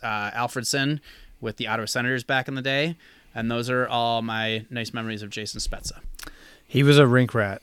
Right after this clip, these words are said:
Speaker 2: Uh,
Speaker 1: Mm-hmm.
Speaker 2: that's one thing I've, I've heard interviews about him over the years, and as a kid, he, I think he admitted, like,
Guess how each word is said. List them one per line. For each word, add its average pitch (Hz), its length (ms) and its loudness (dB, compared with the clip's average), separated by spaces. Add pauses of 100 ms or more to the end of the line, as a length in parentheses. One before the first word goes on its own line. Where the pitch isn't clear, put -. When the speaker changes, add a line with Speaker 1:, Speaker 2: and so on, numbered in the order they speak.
(160)
Speaker 2:
Uh, 127 80 0 (240)
Speaker 1:
Mm-hmm. 107 80 0
Speaker 2:
that's 110 220 -4
one 117 160 0
thing 113 160 0
I've, 110 220 0
I've 107 300 -2
heard 107 220 0
interviews 104 580 0
about 101 300 -2
him 107 160 -4
over 98 140 -6
the 98 100 -6
years, 101 360 -6
and 98 260 -6
as 107 140 -8
a 101 60 -8
kid, 104 320 -6
he, 104 140 -4 (300)
I - 40 -20
think 117 120 -14
he 104 160 0
admitted, 104 420 -2
like, 104 220 -4